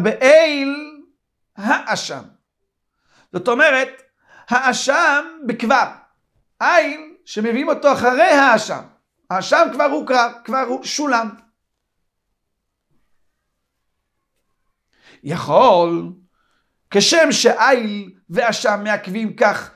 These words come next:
חומש מעכב. תלמוד לומר, באיל האשם ונסלח לו. איל ואשם מעכבים, אבל החומש לא.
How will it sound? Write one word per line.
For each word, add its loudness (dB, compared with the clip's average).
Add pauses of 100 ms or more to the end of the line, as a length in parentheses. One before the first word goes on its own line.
חומש 2
מעכב. -4 (720)
תלמוד -6
לומר, 6
באיל 4
האשם 2
ונסלח -4
לו. 2
איל 2
ואשם -2
מעכבים, -8 (760)
אבל 2 (240)
החומש -2
לא. -8